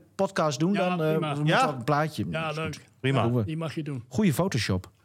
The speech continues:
Speaker 3: Ja, dan moet ik ook de fotocredits aan jou geven dus.
Speaker 1: Ja.
Speaker 2: Ja.
Speaker 3: Ja.
Speaker 1: Ja.
Speaker 3: Maar, eh, wat ik ook nog steeds interessant vind, waar we het bijna niet over hebben, omdat ze er continu van uitgaan dat hij weggaat, is Johan Hoven.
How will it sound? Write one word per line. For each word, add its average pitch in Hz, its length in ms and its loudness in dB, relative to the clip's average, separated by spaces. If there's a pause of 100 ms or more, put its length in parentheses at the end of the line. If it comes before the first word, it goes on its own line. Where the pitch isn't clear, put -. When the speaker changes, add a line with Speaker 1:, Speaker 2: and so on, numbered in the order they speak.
(640)
Speaker 3:
Ja, 110 300 0
dan 113 220 -4
moet 160 260 2
ik 143 80 2
ook 123 120 2
de 123 80 -2
fotocredits 120 680 0
aan 120 60 4
jou 117 200 2
geven 92 280 -2
dus. 87 260 -8
Speaker 1:
Ja. 160 140 0
Speaker 2:
Ja. 135 140 -8 (120)
Speaker 3:
Ja. 107 160 -4 (100)
Speaker 1:
Ja. - 140 -6 (420)
Speaker 3:
Maar, 156 360 2
eh, 143 300 4
wat 147 140 4
ik 151 80 0
ook 175 100 2
nog 185 120 -2
steeds 120 280 0
interessant 110 520 0
vind, 127 180 0
waar 120 200 2
we 110 40 0
het 107 260 -4
bijna 123 420 2
niet 120 200 2
over 110 300 0
hebben, 123 240 0
omdat 113 300 0
ze - 160 -2
er 107 240 -2
continu 135 440 0
van 113 140 0
uitgaan 117 280 -2
dat 101 160 0
hij 127 80 -4
weggaat, 165 300 -2
is 120 100 0
Johan 101 300 2
Hoven. 143 360 0